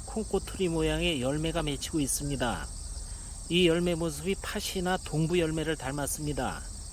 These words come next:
이 식물은 콩과의 새팥이라고 합니다. 돌팥이라고도 하고요, 새동부라고도 합니다.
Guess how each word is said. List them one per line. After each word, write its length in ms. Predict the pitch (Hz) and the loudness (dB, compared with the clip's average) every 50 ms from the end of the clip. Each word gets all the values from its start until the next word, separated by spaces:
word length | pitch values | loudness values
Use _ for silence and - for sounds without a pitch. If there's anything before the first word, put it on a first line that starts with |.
| - - - - - - - - - - - - - - - - - - - - - - - - - - - - - - - - - - - - - - - - - - - - | -10 -10 -10 -10 -10 -10 -10 -10 -10 -10 -10 -12 -12 -12 -12 -12 -12 -12 -12 -10 -10 -10 -10 -10 -10 -10 -12 -10 -10 -10 -10 -12 -12 -10 -10 -10 -10 -8 -8 -8 -8 -6 -2 0
이 100 | 160 165 | 2 2
식물은 540 | - 180 175 170 160 151 147 147 175 202 | 2 2 2 2 2 2 0 0 0 -2
콩과의 520 | 190 - - 247 233 - - 196 185 196 196 | -2 -4 -4 -4 -2 0 2 4 4 4 2
새팥이라고 800 | - - 139 143 151 - - 165 156 - - 170 156 151 143 143 | 2 0 0 -2 0 0 -2 -2 -2 -2 -2 0 0 0 0 0
합니다. 560 | 139 147 151 139 131 127 120 - - - - - - - - - - - - - - - - | -2 -2 -2 -2 0 0 0 0 0 -2 -6 -8 -8 -8 -10 -10 -10 -8 -8 -8 -8 -10 -10
돌팥이라고도 880 | - - 175 185 190 - - 190 190 - - 180 185 175 160 165 156 - | 0 2 4 4 4 4 2 2 2 2 2 2 2 2 0 0 0 0
하고요, 460 | 170 165 156 147 170 185 180 127 90 85 | 0 0 0 2 2 2 2 2 0 -2
새동부라고도 920 | - - - 143 160 151 170 170 170 151 165 156 160 147 143 151 139 151 | -4 -2 -2 0 0 2 2 2 0 0 2 2 2 2 2 0 -2 -2
합니다. 520 | 143 143 151 139 127 139 123 104 90 - | -2 -2 -2 -2 0 0 0 0 0 -4